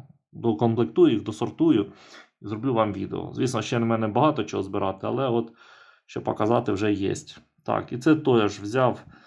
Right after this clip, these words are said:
Малевича, марку з купоном. Казимір Малевич. Так, напевно, так і залишу, не буду обривати тут по. Нарешті,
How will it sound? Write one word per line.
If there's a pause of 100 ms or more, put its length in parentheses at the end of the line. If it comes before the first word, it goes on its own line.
(260)
Малевича, (200)
марку
з
купоном. (580)
Казимір
Малевич. (1120)
Так,
напевно,
так
і
залишу,
не
буду
обривати
тут
по.
Нарешті,